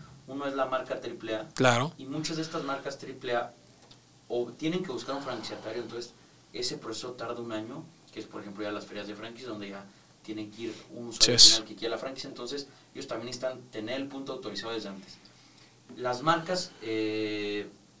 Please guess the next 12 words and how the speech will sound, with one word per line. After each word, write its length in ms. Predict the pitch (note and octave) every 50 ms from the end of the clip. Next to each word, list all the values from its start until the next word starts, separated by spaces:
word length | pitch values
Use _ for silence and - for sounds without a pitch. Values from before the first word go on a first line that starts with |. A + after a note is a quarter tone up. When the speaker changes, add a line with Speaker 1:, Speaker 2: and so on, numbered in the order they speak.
| - - - - - - - - - - -
Speaker 1:
triple 380 | - A#2 A#2+ B2 B2 C3 B2+
A, 260 | B2 B2 B2+ A#2+ - - - - - -
como 260 | - A2+ G#2 G#2 G2+ G2
bancos, 640 | G#2 A2 A2+ A2+ G#2+ G2+ G#2+ G#2+ G#2 G2+ F#2+ - - - -
Starbucks, 580 | - - - G#2+ G#2+ G#2+ G2+ G2 F#2 - - -
etcétera, 420 | - - - - A2 A2+ - - - - - - - -
tienen 220 | - C3 C#3 C#3+
que 60 | C#3 B2+
tener 140 | B2 A#2+
una 200 | B2+ C3+ B2+ B2+
planeación 640 | - B2 A#2+ A2 A2 A2 A2 G#2+ A2 - B2+ A#2+ A#2+
anual 440 | A#2+ A#2+ A#2 A#2 A#2+ B2 B2 B2 B2